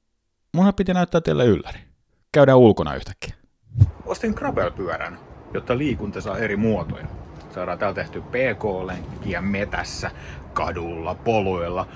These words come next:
melkein missä vaan. Kova vehje, menee joka paikka, mä olen sitä ehtinyt vähän testailemaan. Orbea Terra H neljäkymmentä, vähemmän ehkä entry level gravelivehje, mut toimii mulle oikein hyvin. Kaksi kertaa kymppi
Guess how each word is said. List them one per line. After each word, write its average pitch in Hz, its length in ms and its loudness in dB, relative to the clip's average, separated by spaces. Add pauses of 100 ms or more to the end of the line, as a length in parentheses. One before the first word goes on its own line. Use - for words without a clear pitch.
(180)
melkein 196 380 -2
missä 214 260 0
vaan. 214 200 0 (340)
Kova - 260 0
vehje, 151 300 0 (140)
menee 151 260 0
joka 131 180 2
paikka, 104 360 -2
mä 90 100 -4
olen 87 140 -4
sitä 90 180 -2
ehtinyt 90 240 0
vähän 90 140 -2
testailemaan. 73 600 -6 (360)
Orbea 104 540 4 (200)
Terra 131 340 4
H - 60 -6 (220)
neljäkymmentä, 87 920 2 (200)
vähemmän 104 340 4
ehkä 113 220 0
entry 107 460 6
level 92 340 4 (600)
gravelivehje, 101 800 4 (220)
mut 120 160 -2
toimii 117 360 4
mulle 104 300 6
oikein 98 500 6
hyvin. 87 180 -4 (300)
Kaksi 143 340 4
kertaa 104 640 4
kymppi 104 560 4